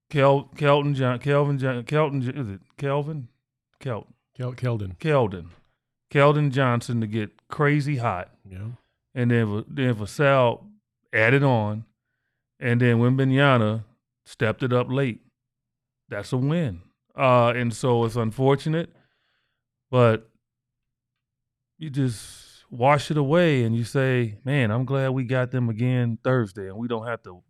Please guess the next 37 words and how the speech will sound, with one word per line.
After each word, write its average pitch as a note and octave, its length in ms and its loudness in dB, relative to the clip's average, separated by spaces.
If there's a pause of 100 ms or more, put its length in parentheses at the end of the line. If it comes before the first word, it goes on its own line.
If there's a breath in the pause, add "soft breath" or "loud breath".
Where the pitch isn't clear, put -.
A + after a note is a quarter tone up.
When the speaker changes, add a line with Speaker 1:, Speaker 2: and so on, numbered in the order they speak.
(180)
Speaker 1:
think C3 180 -2
about A2+ 340 -2
what A2+ 140 -4
we A#2+ 120 -2
wanna A2+ 220 -2
do A#2+ 200 0
to A#2+ 80 2
them A2+ 340 0
two D3+ 180 -2
months A#2+ 280 -2
from F#2+ 200 -20
now." F2+ 220 -20 (200)
Speaker 2:
The D#3 120 -8 (240)
Speaker 1:
So B2+ 180 4
they B2 120 6
have C3 160 2
an C3 80 0
opportunity B2+ 640 0
tonight A#2 460 0
to, A2 260 -2
to A2 140 -6
make A2 240 0
amends G#2+ 360 0
for A2 380 -4
it C3 60 -6
and A#2+ 460 -8
for B2 140 -10
forty-eight B2 520 2
minutes B2+ 360 -2
and G#2+ 100 -10
see A#2 160 -6
if A2+ 100 -6
they A#2+ 140 -10
can A#2+ 80 -16
get B2 140 -12
it B2+ 100 -20
done. C3+ 220 -16